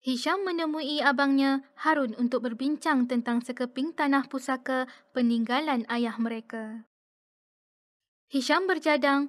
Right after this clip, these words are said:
untuk menguruskan tanah itu dengan sebaik-baiknya, tetapi Harun mahu menjual tanah tersebut. Hisham dan kakaknya Halimah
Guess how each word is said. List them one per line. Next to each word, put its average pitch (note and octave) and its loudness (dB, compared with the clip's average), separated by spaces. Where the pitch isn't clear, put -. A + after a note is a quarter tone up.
untuk C4+ 0
menguruskan C4+ 4
tanah B3 2
itu C4 -4
dengan D4+ 2
sebaik-baiknya, B3 -2
tetapi B3 -6
Harun C4 2
mahu C#4 2
menjual C#4 2
tanah A#3+ -2
tersebut. A3+ -12
Hisham F#4 0
dan E4 0
kakaknya D4 0
Halimah C#4 2